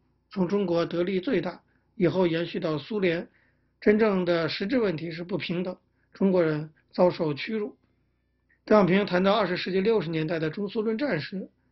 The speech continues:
说他自己是当事人之一，而且扮演了不是无足轻重的角色。他说，经过二十多年的实践，回过头来看，双方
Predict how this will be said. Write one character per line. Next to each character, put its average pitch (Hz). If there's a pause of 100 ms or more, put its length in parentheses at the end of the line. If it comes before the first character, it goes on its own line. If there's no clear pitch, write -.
(260)
说 208 (200)
他 208
自 190
己 160
是 160
当 185
事 185
人 170
之 208
一， 220 (200)
而 175
且 165
扮 175
演 151
了 147
不 170
是 240 (340)
无 170
足 165
轻 160
重 165
的 151
角 170
色。 311 (520)
他 -
说， 170 (480)
经 240
过 240
二 233
十 190
多 214
年 208
的 214
实 180
践， 175
回 175
过 175
头 170
来 180
看， 208
双 185
方 196